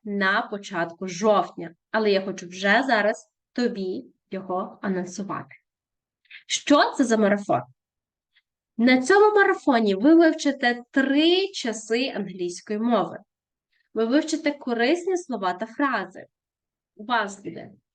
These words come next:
підтримка, так, від мене. У вас буде персональний фідбек від Роні, тобто від мене, і практика.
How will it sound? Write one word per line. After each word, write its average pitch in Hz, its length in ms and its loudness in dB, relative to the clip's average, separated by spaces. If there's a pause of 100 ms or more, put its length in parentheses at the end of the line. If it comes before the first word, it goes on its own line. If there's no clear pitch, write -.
(100)
підтримка, 330 960 0 (320)
так, 240 340 -4
від 202 200 -4
мене. 180 300 -4
У 175 60 -14 (640)
вас 226 200 0
буде 254 300 -2 (160)
персональний 349 1120 4
фідбек 233 420 -4
від 240 120 -8
Роні, 214 460 -2
тобто 240 340 -4
від 269 180 0
мене, 277 420 0 (340)
і 302 340 -2 (220)
практика. 190 920 -6